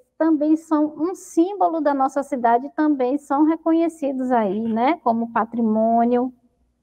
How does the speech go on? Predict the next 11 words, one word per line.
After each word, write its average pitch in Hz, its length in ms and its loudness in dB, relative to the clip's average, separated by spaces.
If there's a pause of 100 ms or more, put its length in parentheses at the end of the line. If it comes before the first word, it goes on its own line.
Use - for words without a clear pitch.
tá? 254 320 0 (3250)
A 440 180 -2
própria 349 500 -2
micareta, 330 680 -2
que 285 120 -4
é 285 80 2
uma 302 180 0
das 302 340 0
festas 294 540 0
mais 302 420 0
importantes 294 1080 -2